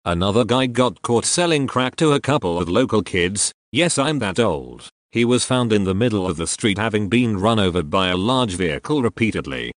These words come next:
A woman stole some jewelry from her elderly neighbor. She lost her hand in an unknown accident.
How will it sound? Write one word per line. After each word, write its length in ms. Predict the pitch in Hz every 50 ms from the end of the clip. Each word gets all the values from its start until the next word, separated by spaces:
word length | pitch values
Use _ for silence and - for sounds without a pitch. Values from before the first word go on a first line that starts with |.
| _ _ -
A 100 | 95 92
woman 320 | 87 98 127 117 117 113
stole 380 | 104 - - - 147 139 131 120
some 240 | - - 117 113 92
jewelry 480 | 85 117 143 123 104 104 104 104 104
from 180 | 95 - 110 104
her 220 | 110 123 113 110
elderly 340 | 131 139 131 123 117 113 110
neighbor. 540 | 107 107 110 110 87 71 64 58 55 55 - _ _ _
She 180 | - - - 117
lost 300 | 120 151 156 139 - -
her 220 | - 110 101 95
hand 280 | 90 113 143 151 147 131
in 100 | 120 110
an 100 | 101 101
unknown 440 | 104 101 98 92 92 90 87 92 101
accident. 680 | 107 101 92 - - 110 78 73 65 60 57 52 -